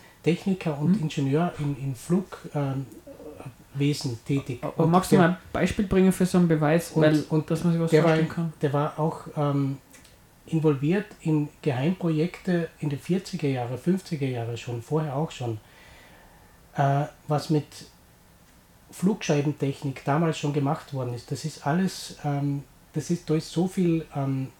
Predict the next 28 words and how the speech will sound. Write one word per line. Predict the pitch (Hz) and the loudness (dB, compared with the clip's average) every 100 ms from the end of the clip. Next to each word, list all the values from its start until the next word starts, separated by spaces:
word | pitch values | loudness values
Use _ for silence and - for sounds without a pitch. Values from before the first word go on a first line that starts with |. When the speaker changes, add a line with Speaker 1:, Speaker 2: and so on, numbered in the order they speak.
| - - - - | -20 -20 -14 -6
Speaker 1:
unterm | 156 139 135 | -4 -4 -2
Deckel | 185 - 151 123 - - - _ _ - | -4 -2 -4 -4 -8 -20 -20 _ _ -6
gehalten | 123 120 117 135 | -4 -4 -4 -4
worden, | 120 120 | -2 -4
aber | 120 120 | -4 -6
das | - | -6
kommt | - 160 170 | -2 0 0
jetzt | 160 - | -4 -2
rauf. | 147 165 - - - | -2 -2 -6 -14 -4
Speaker 2:
Aber, | 151 | -2
aber | 165 | 2
Speaker 1:
Also | 156 | 4
Speaker 2:
wenn | 160 175 | 6 4
du | |
sagst, | 175 185 - | 4 0 2
da | |
Speaker 1:
Ed-, | 180 | 2
Speaker 2:
gibt's | 180 - | 2 2
Speaker 1:
ein, | 160 156 | 0 2
ein | 156 160 | 0 0
Edgar | 175 - 160 | -2 2 2
Mitchell | 185 190 156 139 | 2 0 -6 -6
zum | 135 | -4
Beispiel, | 127 123 - 139 | -4 -4 -4 -4
den | 139 | 0
Speaker 2:
Mhm. | |
Speaker 1:
kennen | 151 175 165 147 | 2 4 2 -2
viele | - 165 180 175 | 0 0 2 0